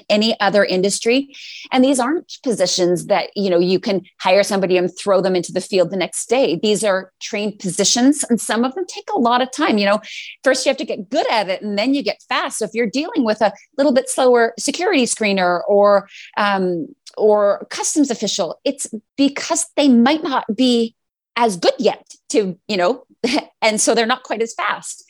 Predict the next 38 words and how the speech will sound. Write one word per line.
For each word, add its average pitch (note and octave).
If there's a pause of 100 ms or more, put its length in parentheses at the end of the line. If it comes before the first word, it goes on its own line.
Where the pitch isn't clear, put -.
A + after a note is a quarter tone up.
(260)
So A#3+
they're A#3+
doing A3+
the A#3+
job G3+
the F#3+
best F#3+
they G3
can. G3
The F#3
same G3
thing G3
goes F3+
with F3+
people G3
who F#3+
are F3
checking F#3+
you F3+
in B3+
at B3+
the A#3+
airport. A3 (720)
And, C4+
and C4+
this -
goes D#4+
with B3 (400)
really B3
across A#3
the -
board F#3+
as G3
far F#3
as F3+
travel F3+
is F3+
concerned. F3